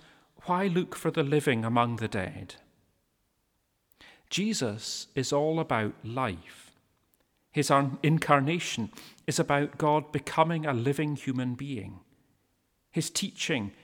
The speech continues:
is about living a better life. His miracles are about supporting life, about freeing people from what harmed their lives. And even his death becomes about life,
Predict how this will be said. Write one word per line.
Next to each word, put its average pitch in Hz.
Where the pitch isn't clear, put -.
is 147
about 139
living 151
a 143
better 135
life. 139
His -
miracles 143
are 139
about 143
supporting 151
life, -
about 139
freeing 180
people 139
from 135
what -
harmed 147
their 131
lives. 107
And 143
even 214
his 196
death 175
becomes 120
about 110
life, 95